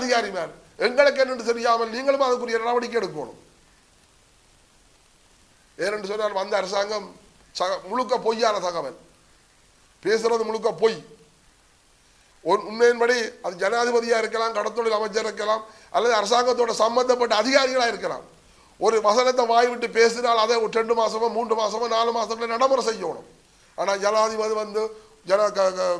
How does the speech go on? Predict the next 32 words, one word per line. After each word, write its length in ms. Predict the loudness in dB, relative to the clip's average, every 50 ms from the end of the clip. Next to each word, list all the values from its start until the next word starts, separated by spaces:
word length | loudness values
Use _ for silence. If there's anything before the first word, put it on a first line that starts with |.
| 0
கௌரவ 260 | 0 0 0 0 -4 -2 -4
ஜனாதிபதி 440 | -2 0 0 -2 0 -2 -4 -2 -2 -2
அனுரகுமார 400 | -2 -2 -4 -8 -6 -6 -8 -8 -8 -10
திரிசநாயக்கா 480 | -10 -8 -6 -4 -4 -4 -4 -2 -2 -2 -2
வந்து 160 | -4 -6 -4 -4
வல்லெடுத்துற 380 | -4 -4 -4 -6 -8 -8 -8 -6 -4
கடையில, 260 | -4 -4 -4 -6 -6 -8 -12 -16 -20 -20 -6 -2
வல்லெடுத்துற 340 | 0 0 0 0 -2 -2 -4 -4 -2
உதயசூரியன் 460 | -4 -4 -4 -2 -4 -4 -4 -4 -2
கடற்கரையில 380 | -2 -2 0 0 -2 -2 0 -2 -4
வந்து 180 | -4 -4 -6 -6 -6 -8 -20 -20 -20 -20 _ 2 4
வாயால 340 | 6 8 8 8 6 6 2
சொல்லி 160 | 0 0 2 -2
போட்டு 160 | 0 0 0 -2
போன 140 | -2 -2 2 4 4
ஓரிரு 260 | 4 4 2 0 0 2
மாசத்துக்குள்ள 480 | 2 2 0 -2 -6 -6 -4 -2 -4 -4 -4
இந்த 140 | -2 -2 -2 0 0
இழுவமடி 340 | 0 -2 0 0 -2 -2 -2 -4
தொழிலை 200 | -4 -4 -4 -4 -6
நிப்பாட்டுறேன்னு 540 | -6 0 0 0 0 0 -4 -6 -8 -8 -12
சொல்லி 180 | -12 -12 -16 -18 -20 -20 -20 -20 -20 -20 -20 _
இதே 160 | 0 2 2 2 4 2
கடத்தொழில் 440 | 0 0 0 2 2 2 2 2
அமைச்சர் 320 | 0 0 0 0 0 0 0
சொன்னவர். 360 | -2 -2 -2 -2 -4 -4 -6 -8 -18 -20 -20 _ _ _ _ _
இன்னைக்கு 220 | -6 -4 2 2 2
என்னத்தை 280 | 4 4 2 4 4 2 4
செய்த 180 | 4 2 4 2 -2
நீங்கள்? 240 | -4 -8 -10 -14 -14 -20 -20 _ _ _ _ _ -8
கிழிச்ச 260 | -6 -6 2 2 2 2
நீங்களோ? 260 | 2 -2 -4 -4 -4